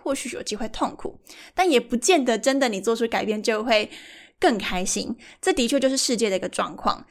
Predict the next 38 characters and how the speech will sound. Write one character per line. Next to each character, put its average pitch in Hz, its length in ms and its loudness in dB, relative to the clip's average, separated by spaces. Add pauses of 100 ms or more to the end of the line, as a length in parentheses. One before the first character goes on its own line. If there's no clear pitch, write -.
所 330 200 0
以 349 180 4
在 269 260 0
做 262 320 0
这 254 160 0
个 208 160 -2
价 233 200 -2
值 196 100 -6
观 202 220 -6
思 214 200 -8
考 214 220 -4
的 - 100 -8
时 - 160 -10
候 202 280 -4
呢， 175 180 -6
我 185 80 -6
们 185 140 -8
一 196 40 -8
定 220 140 -6
要 226 140 -2
知 214 260 -8
道 202 160 2
说 - 220 -4
要 196 200 4
回 190 300 -4
到 208 240 2
去 202 340 -6
思 220 220 -4
考 - 160 -4
自 214 100 -10
己 - 220 -12
要 240 140 2
什 - 120 -8
么 - 140 -10
这 - 100 -6
件 - 220 -10
事。 - 300 -6 (260)
那 220 140 -4